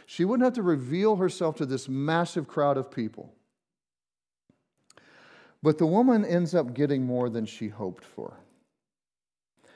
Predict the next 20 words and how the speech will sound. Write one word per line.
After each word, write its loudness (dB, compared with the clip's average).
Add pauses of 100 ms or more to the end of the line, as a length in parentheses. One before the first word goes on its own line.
(160)
So 2
she 0
touched -4
Jesus's -4
clothes, -8 (600)
and -10
she 0
was 4
immediately 0
healed. -4 (2000)
But 8
there 10
was 6
more 4
to 2
heal -2 (300)
than 0
just -6
the -2
bleeding. -6